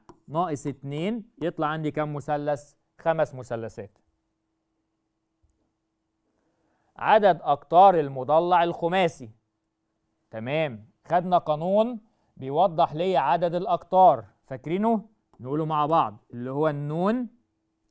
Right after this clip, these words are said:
ها، عدد الأقطار بيساوي نون في نون ناقص تلاتة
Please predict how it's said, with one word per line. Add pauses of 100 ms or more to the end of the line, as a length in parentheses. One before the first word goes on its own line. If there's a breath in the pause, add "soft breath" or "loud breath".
(140)
ها، (600)
عدد
الأقطار
بيساوي (160)
نون (440)
في (1080)
نون
ناقص
تلاتة